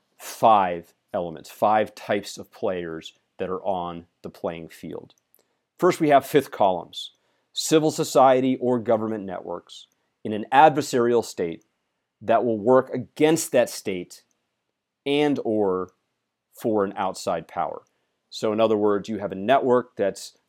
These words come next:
let's say, working against an adversary of the United States. Inside that state, we would then want to leverage, allow, enable them in order to either soften the target or in some cases to support them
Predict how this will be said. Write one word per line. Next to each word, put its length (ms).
let's 200
say, 180
working 460
against 460
an 120
adversary 460
of 40
the 60
United 300
States. 520
Inside 540
that 160
state, 420
we 160
would 220
then 240
want 340
to 300
leverage, 600
allow, 580
enable 420
them 340
in 160
order 500
to 180
either 220
soften 440
the 60
target 500
or 160
in 80
some 320
cases 600
to 140
support 480
them 340